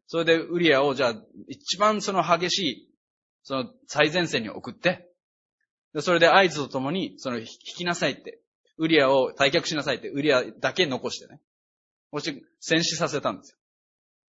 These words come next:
それでバテシバは、そうやって夫が亡くなって、かわいそうな未亡人になったんです。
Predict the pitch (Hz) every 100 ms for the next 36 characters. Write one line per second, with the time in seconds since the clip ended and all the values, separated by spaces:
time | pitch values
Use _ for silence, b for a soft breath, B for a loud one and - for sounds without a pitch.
0 | _ - 202 190 196 202 202 208 226 180
1 | 120 175 156 156 156 180 175 170 156 170
2 | 160 202 175 - _ 156 170 175 202 151
3 | 135 147 185 151 107 101 - - -